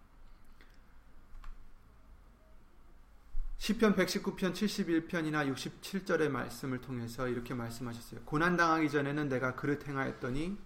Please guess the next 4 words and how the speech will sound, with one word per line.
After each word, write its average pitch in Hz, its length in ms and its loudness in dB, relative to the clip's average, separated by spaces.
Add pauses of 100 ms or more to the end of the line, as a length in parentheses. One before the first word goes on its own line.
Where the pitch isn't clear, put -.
(520)
이제는 165 520 2 (380)
주의 147 260 0
말씀을 127 480 -2
지키나이다." - 680 -6